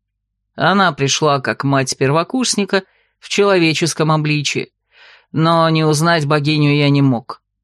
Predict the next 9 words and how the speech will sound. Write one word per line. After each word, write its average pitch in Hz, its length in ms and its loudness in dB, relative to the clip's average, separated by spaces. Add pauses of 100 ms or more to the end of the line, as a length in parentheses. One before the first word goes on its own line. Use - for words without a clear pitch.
(400)
Кула 190 420 2
тоже 156 420 0
меня 147 300 0
узнала 139 560 2
и 196 60 4
попросила 170 600 0
присматривать 139 800 0
за 139 120 2
Дорсом». 147 460 -2